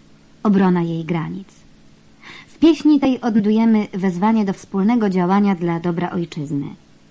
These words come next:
„Służmy poczciwej sławie –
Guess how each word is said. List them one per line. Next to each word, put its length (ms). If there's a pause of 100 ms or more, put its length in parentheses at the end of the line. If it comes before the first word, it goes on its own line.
(920)
„Służmy 760 (160)
poczciwej 580
sławie – 540